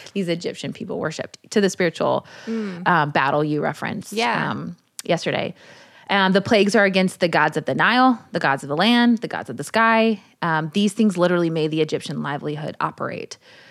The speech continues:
Speaker 1: Uh, what do you think, like, I was, as I was thinking through this, what do you think that would be for us today? Like, what would our plagues be? Like, what gods do we worship?
Speaker 2: Oh.
Speaker 1: Yeah.
Speaker 2: Oh, interesting.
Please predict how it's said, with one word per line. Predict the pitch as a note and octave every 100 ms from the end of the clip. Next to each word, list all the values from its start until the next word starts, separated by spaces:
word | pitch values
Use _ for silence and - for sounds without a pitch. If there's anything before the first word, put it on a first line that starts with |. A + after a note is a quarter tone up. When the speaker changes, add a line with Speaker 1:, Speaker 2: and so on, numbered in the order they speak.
| - - - _
Speaker 1:
Uh, | - F#3+
what | F#3
do | C#4+
you | A#4+ B4+
think, | G#4+ G#4+
like, | C#4 A#3+ G3+ G3 - - -
I | G3
was, | G3 -
as | F#3+ F#3+
I | F#3+
was | F3+ E3
thinking | - G3 F3+ E3
through | F3 E3
this, | E3 - -
what | G#3+
do | D#4+
you | F#4
think | D#4+ C4
that | A#3 F3+
would | F#3
be | F#3+
for | - E3+
us | E3
today? | - D#3+ D#3 C#3 A2+
Like, | D3 D#3 D#3
what | E3+ G3
would | C4 -
our | D#3 D#3 D#3 D3+ C#3+ C3+ D3+ _ - - _
plagues | - C3 A#2+ -
be? | - D2+ G2+ D3 _ _ _ - _ -
Like, | C#3 - _ -
what | A#3
gods | A#3 G#3+ F3
do | F3
we | D3+ D3
worship? | A#2+ B2 - - -
Speaker 2:
Oh. | A3+ B3+ C4 A#3+ A3 F3 D3+ F3 - -
Speaker 1:
Yeah. | F#3+ E3+ A#2 - - - - _
Speaker 2:
Oh, | G#3+ C4 C#4 B3
interesting. | G#3 B3 B3 A3+ - E3 C#3+ F#3